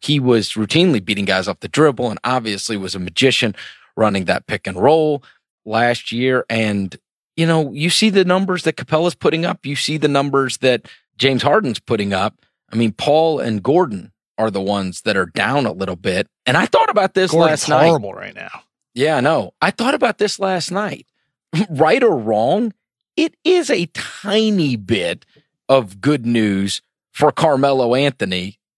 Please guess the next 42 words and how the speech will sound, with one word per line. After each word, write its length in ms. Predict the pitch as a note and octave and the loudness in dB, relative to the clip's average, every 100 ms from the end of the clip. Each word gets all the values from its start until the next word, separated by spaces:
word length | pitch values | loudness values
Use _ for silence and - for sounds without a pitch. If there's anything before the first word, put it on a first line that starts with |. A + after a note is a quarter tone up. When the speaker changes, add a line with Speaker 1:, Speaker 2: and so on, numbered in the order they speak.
| _ - | _ -2
Speaker 1:
that 120 | F3 | 0
they 140 | G3 | 2
have 180 | A#3+ A#3+ | 2 2
not 220 | G3+ G#3 | 2 0
been 160 | E3+ F#3 | 0 0
better. 380 | B2+ C3 C3+ - _ _ _ | 2 0 -2 -6 _ _ _
You 160 | D#3 G#3 | -2 2
know 80 | G#3 | 2
what 120 | G#3 | 2
I 40 | |
mean? 380 | F#3+ G#3+ B3 B3+ | 2 2 0 -2
Like, 220 | E3 E3 E3+ | 0 0 0
I 60 | |
mean, 260 | F3 F3+ D3+ - - - | -2 -2 -4 -10 -10 -2
it 180 | G#3 - | -2 0
was 400 | E3 G#3+ A3+ E3+ | 0 2 2 0
kinda 300 | E3+ D#3+ C#3+ | -2 -2 0
like, 240 | C3+ A#2 | 0 -2
"Oh, 180 | E3 E3 | -2 -2
they 220 | D3 C#3+ | 0 0
added 320 | D3 D#3 D3+ | 2 0 -2
Carmelo 600 | E3+ D#3 E3 E3+ C#3+ C#3+ | -2 0 2 2 2 2
and 120 | B2 | 0
look 180 | A2 A#2 | -2 -2
what 140 | D#3+ D#3+ | 0 2
happened." 500 | G3 F#3 - B2+ A#2+ - - _ | 0 0 -2 -2 -4 -14 -20 _
And 240 | D3+ D3+ - | -2 -2 -4
he, 300 | E3+ G3+ - - _ | -2 -2 -4 -16 _
he 140 | G3 | 0
was 400 | G#3 F#3 C#4+ C4+ | 2 4 2 0
in 220 | - F#3+ | -4 -4
some 440 | E3+ - E3 G3+ D3+ | -4 0 0 0 -2
ways 480 | E3+ E3 G#2 G#2 - _ _ _ - | 0 0 0 -6 -10 _ _ _ -4
held 320 | D3+ D3 C3 | 0 2 2
up 200 | B2+ - | -2 0
as 280 | A#2+ A#2+ - | -2 -4 -8
a 80 | - | -6
little 260 | B2 B2+ B2 | -2 -2 0
bit 120 | A#2+ | -2
of 100 | A2 | -2
a 40 | |
scapegoat, 680 | G#2 - B3 - - B1+ - | -4 -2 -2 -4 -6 -6 -10